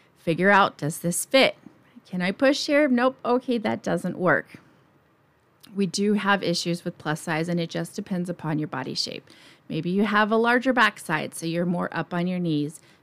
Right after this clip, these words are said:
Maybe your knees hurt. Maybe you have back problems and you can't bend that way. Try using a pillow for support. Putting a pillow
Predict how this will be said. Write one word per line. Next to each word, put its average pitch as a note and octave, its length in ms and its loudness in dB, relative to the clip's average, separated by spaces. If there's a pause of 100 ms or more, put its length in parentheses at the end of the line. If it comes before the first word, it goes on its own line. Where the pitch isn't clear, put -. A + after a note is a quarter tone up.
Maybe D4 220 -4
your D4+ 180 2
knees C#4+ 400 4
hurt. - 280 -6 (360)
Maybe F3 280 -4
you G3+ 340 2
have C4 400 4
back E3 300 0
problems D#3+ 520 -4
and F#3 160 0
you A3 80 0
can't D4 380 2
bend F#3 280 -2
that - 260 -10
way. D3+ 260 -8 (460)
Try E3+ 540 2
using F#3 340 -4
a - 20 -2
pillow F#4+ 320 0
for G#3 160 -4
support. - 440 -10 (520)
Putting G3 300 0
a F#3+ 40 0
pillow G#3+ 720 2